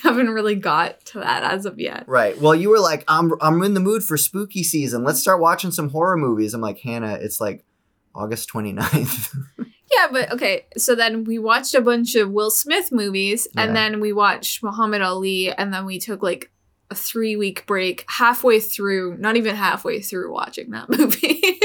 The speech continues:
Speaker 1: something
Speaker 2: Like a
Speaker 1: like
Speaker 2: third
Speaker 1: that.
Speaker 2: of the way through.
Speaker 1: I thought we were, like, half an hour in.
Speaker 2: Yeah,
Speaker 1: <laughs>
Speaker 2: pretty much. Well, I got really busy. B-,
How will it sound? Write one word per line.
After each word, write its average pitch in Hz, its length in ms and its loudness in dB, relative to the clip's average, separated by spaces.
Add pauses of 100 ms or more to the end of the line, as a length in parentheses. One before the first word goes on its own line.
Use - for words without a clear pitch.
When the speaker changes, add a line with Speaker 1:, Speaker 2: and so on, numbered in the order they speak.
(100)
Speaker 1:
something 262 500 2
Speaker 2:
Like - 20 0
a 226 40 6
Speaker 1:
like 185 140 2
Speaker 2:
third 107 80 2
Speaker 1:
that. 101 180 0
Speaker 2:
of - 80 -6
the - 60 -4
way - 120 -2
through. - 1300 -10
Speaker 1:
I 254 120 2
thought 320 220 2
we 339 60 -2
were, 311 80 4
like, 269 180 2
half 214 360 0
an 202 60 0
hour 185 340 4
in. - 400 -6
Speaker 2:
Yeah, 131 460 2 (340)
Speaker 1:
<laughs> - 380 -12
Speaker 2:
pretty 117 160 2
much. - 420 -4 (540)
Well, 170 340 6
I 160 120 4
got 220 200 4
really 160 240 6
busy. 104 440 0
B-, 104 220 -8